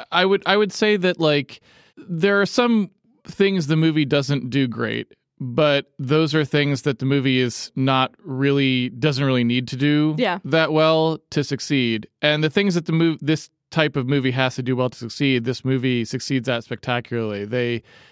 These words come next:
Speaker 1: are basically, you know, uh, making the entire movie be about sort of vehicular action or,
Speaker 2: Mm-hmm.
Speaker 1: like, you know, action that's m-, a-, along a moving,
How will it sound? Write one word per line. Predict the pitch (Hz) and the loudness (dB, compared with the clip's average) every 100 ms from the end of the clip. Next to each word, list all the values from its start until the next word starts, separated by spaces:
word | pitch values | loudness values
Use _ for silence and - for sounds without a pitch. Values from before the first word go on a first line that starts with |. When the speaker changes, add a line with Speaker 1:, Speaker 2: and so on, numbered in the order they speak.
| _ - | _ -2
Speaker 1:
are | 170 | 0
basically, | 151 208 240 214 190 180 165 160 151 - _ | 2 2 0 0 2 4 4 2 0 -4 _
you | 160 160 | -2 2
know, | 151 139 135 - _ _ _ | 2 2 0 -4 _ _ _
uh, | 170 120 76 - _ | -16 -16 -16 -20 _
making | 170 175 180 156 | 0 0 2 0
the | 156 | 2
entire | 143 123 170 151 139 | 0 -2 0 2 2
movie | 143 139 135 | 2 2 0
be | 120 131 120 127 | 0 0 0 -2
about | 120 123 120 120 _ _ _ _ 175 | 0 2 2 -2 _ _ _ _ -20
sort | - - 123 | -12 -8 -8
of | |
vehicular | 127 120 143 127 160 - 147 127 - | -8 -2 0 2 0 0 0 0 0
action | 127 127 - 98 110 117 _ | 0 0 -6 -8 -8 -10 _
or, | 269 | 0
Speaker 2:
Mm-hmm. | 131 127 | 2 4
Speaker 1:
like, | 123 120 - | 2 0 -4
you | 131 | -4
know, | 127 113 113 - - - - | -2 -2 -6 -12 -20 -20 -4
action | 151 147 - 147 131 131 - | 0 0 0 0 0 -2 -8
that's | - 143 131 - | -14 -4 -4 -4
m-, | 139 - 127 | -8 -10 -10
a-, | 143 - | -10 -2
along | 151 151 143 | 2 4 2
a | 131 | 2
moving, | 135 131 131 120 120 117 | 2 2 0 0 -2 -6